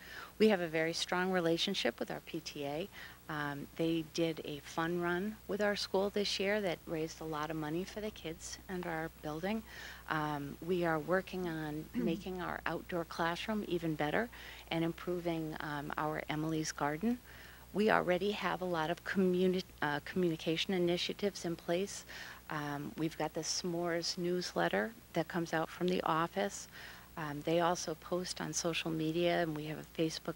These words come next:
page and Twitter updates. Um, we also use the ConnectEd phone calls. The lower grades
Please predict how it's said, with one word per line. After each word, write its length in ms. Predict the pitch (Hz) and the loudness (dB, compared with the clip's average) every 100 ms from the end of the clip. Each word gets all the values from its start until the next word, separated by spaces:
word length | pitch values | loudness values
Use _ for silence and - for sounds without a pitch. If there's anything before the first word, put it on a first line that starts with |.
| - | -8
page 560 | - 165 165 165 160 - | -2 0 2 0 -2 -6
and 180 | 151 - | -6 -8
Twitter 460 | - 165 160 151 | -2 0 0 -2
updates. 540 | - - 147 165 - - - - - - - | -4 -6 -4 -4 -8 -14 -14 -16 -14 -16 -4
Um, 460 | 151 143 147 139 135 - - - - | 0 2 0 -2 -8 -14 -20 -18 0
we 140 | 180 190 | 8 10
also 240 | 180 - | 10 6
use 220 | 196 180 | 2 0
the 80 | 175 | -2
ConnectEd 640 | - 202 180 - 170 160 175 | 0 4 2 4 4 4 0
phone 340 | - 165 151 | 4 4 4
calls. 540 | - 143 147 160 - - - - - - | 2 2 2 0 -4 -10 -14 -14 -16 -2
The 360 | - 190 175 175 - | 4 6 6 4 2
lower 360 | 175 190 220 | 8 10 8
grades 640 | 196 196 185 202 - - | 6 4 4 2 0 -6